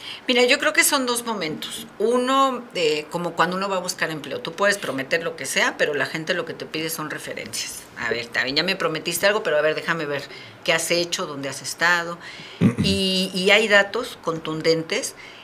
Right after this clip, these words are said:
Speaker 1: que dicen claramente cómo ha votado Movimiento Ciudadano en todos los, todas las iniciativas que se han presentado en la, en la Cámara de Diputados y en el
Speaker 2: Ujú.
Speaker 1: Senado. No traigo la gráfica aquí ahora, pero las gráficas te pueden mostrar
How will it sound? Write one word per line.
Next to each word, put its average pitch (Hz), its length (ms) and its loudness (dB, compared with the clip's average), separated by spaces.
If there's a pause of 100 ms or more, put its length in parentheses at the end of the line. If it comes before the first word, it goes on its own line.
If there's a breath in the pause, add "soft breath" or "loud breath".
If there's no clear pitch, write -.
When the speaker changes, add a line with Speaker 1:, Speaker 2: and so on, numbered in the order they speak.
(200)
Speaker 1:
que 165 600 4
dicen 196 260 0
claramente 190 560 -2
cómo 190 260 -4
ha 185 40 -2
votado 185 420 -2
Movimiento 156 560 -8
Ciudadano 156 640 -2 (180)
en 165 220 -2
todos 180 500 4
los, - 320 -8 (220)
todas 185 240 4
las 160 180 -2
iniciativas 156 600 -4
que 151 80 -10
se 160 100 -4
han 156 80 -6
presentado 156 560 -2
en 156 140 -4
la, 135 200 -2
en 156 220 -4
la 147 120 -6
Cámara 214 260 0
de 170 100 2
Diputados 160 680 -2 (120)
y 156 160 -2
en 143 80 -2
el 139 80 -4
Speaker 2:
Ujú. - 80 -2
Speaker 1:
Senado. 139 340 -6 (600 loud breath)
No 175 200 4
traigo 165 240 4
la 131 100 4
gráfica 147 380 0
aquí 151 260 2
ahora, 185 380 6 (440 loud breath)
pero 185 560 6
las 170 260 4
gráficas 196 460 2
te 180 80 -6
pueden 180 320 0
mostrar 180 480 0